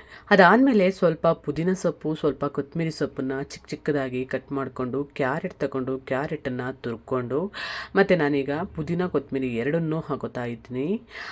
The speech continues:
ಅದಾದ್ಮೇಲೆ ಎರಡೇ ಎರಡು ಹಸಿರು ಮೆಣಸಿನ್ಕಾಯಿ ತುಂಬ ಚಿಕ್ಕದಾಗಿ, ಅದನ್ನ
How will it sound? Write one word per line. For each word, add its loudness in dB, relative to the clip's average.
ಅದಾದ್ಮೇಲೆ 4
ಎರಡೇ 4
ಎರಡು 6
ಹಸಿರು -2
ಮೆಣಸಿನ್ಕಾಯಿ -2
ತುಂಬ 4
ಚಿಕ್ಕದಾಗಿ, 0
ಅದನ್ನ 6